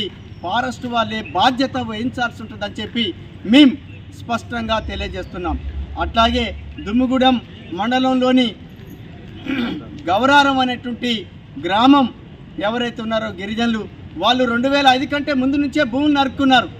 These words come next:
దరఖాస్తులు చేసుకున్నారు. ఐదు ఎకరాలకి దరఖాస్తులు చేసుకుంటే ఎకరం భూమికి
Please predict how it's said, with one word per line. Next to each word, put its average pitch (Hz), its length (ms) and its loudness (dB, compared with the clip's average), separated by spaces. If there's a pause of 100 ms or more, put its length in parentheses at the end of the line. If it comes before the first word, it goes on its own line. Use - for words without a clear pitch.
(240)
దరఖాస్తులు 294 580 2
చేసుకున్నారు. 262 480 2 (400)
ఐదు 269 200 2
ఎకరాలకి 311 520 0
దరఖాస్తులు 269 540 -2
చేసుకుంటే 277 440 2 (500)
ఎకరం 339 360 4
భూమికి 320 260 0